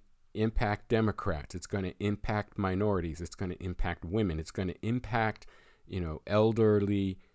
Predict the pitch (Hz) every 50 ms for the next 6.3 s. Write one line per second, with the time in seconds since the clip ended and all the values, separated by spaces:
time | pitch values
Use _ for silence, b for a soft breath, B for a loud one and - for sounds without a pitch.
0 | b b - - 95 95 92 90 92 95 92 - - - 104 107 104 98 98 98
1 | 107 113 104 87 78 - 98 - - - 113 107 101 98 92 107 110 107 - 110
2 | 98 95 - - - 110 - - 98 90 - - 95 92 90 85 85 95 104 104
3 | 104 101 98 95 90 - 87 87 87 85 87 85 80 80 - - - - 82 80
4 | 80 85 85 80 78 64 - b b b b b b b b b b b b -
5 | - - - - 107 101 98 95 92 87 87 - - - - - - - - -
6 | - - 101 98 90 78